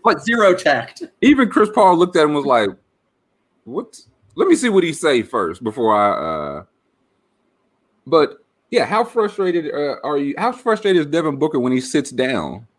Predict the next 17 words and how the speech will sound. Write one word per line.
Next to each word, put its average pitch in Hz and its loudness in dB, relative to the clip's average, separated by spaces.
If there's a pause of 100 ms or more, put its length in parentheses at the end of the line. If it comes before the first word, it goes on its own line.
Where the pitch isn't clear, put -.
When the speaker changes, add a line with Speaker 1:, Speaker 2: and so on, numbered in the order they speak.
(140)
Speaker 1:
at 113 0
the 117 0
end 120 2
of 107 0
the 113 -4
first 113 0
quarter? 92 0 (120)
Like 90 -4
you 110 -2
said, 107 -2
he 107 0
and 117 -2
Giannis 101 -2
take 95 -4
their, 98 0 (200)
their 98 2
rest. 90 -2